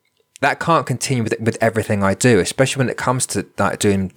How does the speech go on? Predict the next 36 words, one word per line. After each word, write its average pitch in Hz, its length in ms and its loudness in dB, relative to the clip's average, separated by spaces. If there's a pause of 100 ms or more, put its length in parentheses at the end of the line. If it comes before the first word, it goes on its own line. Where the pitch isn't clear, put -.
demonstration, 98 560 0
doing 98 180 0
platform 92 560 -4
work 82 280 -4
now. 82 260 0 (340)
You - 100 -20
know, 104 80 2
when 98 100 2
I 90 40 -2
have 107 140 -2
to 95 80 -14
deliver 101 480 0
a 95 260 0
opening 95 420 -2
prayer, 90 540 0 (280)
maybe 104 420 0
a - 60 2
reading, 110 600 0
and 98 140 -2
then 95 140 2
an 90 140 0
address, 110 640 0
as 101 140 -4
well 123 180 2
as 123 140 -2
the, 98 80 -6 (140)
as, - 240 -4 (440)
as - 80 -2
well 104 120 4
as 92 80 0
the 98 80 -4
mediumship. 95 720 0 (560)
Um, 98 560 0
you 120 80 2
need 131 80 2
to - 80 -2